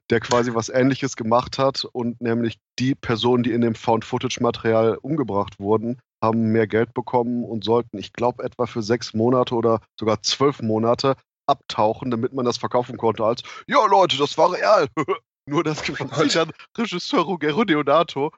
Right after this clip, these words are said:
Speaker 1: vor Gericht gestellt worden ist von,
Speaker 2: <laughs>
Speaker 1: „Yo, Dude, du hast die umgebracht.“ Und er so, „Oh, fuck.“ Das Problem ist, die waren <laughs> teilweise so gut abgetaucht, dass er die nicht direkt ans Telefon bekommen hat, weswegen er dann erstmal so ein paar Tage echt geschwitzt hat,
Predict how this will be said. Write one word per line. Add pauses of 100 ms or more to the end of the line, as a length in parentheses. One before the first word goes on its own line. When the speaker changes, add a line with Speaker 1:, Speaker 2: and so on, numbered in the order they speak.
(160)
Speaker 1:
vor
Gericht
gestellt
worden
ist
von,
Speaker 2:
<laughs>
Speaker 1:
„Yo,
Dude, (180)
du
hast
die
umgebracht.“
Und
er
so, (280)
„Oh,
fuck.“ (220)
Das
Problem
ist, (320)
die
waren
<laughs>
teilweise
so
gut
abgetaucht, (300)
dass
er
die
nicht
direkt (280)
ans
Telefon
bekommen
hat, (140)
weswegen
er
dann
erstmal
so
ein
paar
Tage
echt
geschwitzt
hat,